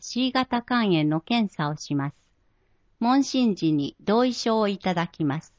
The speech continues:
集団、施設とも無料。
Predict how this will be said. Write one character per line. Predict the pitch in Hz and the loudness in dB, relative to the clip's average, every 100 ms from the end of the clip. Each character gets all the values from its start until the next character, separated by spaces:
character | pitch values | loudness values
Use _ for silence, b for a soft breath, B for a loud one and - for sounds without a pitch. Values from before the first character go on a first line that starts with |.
| _ _ _ _ _ _ _ _ _ - | _ _ _ _ _ _ _ _ _ -12
集 | - 254 254 | -4 -2 0
団、 | 233 214 180 _ | 0 -2 -4 _
施 | - 247 | -12 -8
設 | 226 190 - - | -4 -4 -4 -6
と | 156 | -4
も | 151 139 _ | -2 -4 _
無 | 202 226 | -4 -2
料。 | 165 127 | -2 -4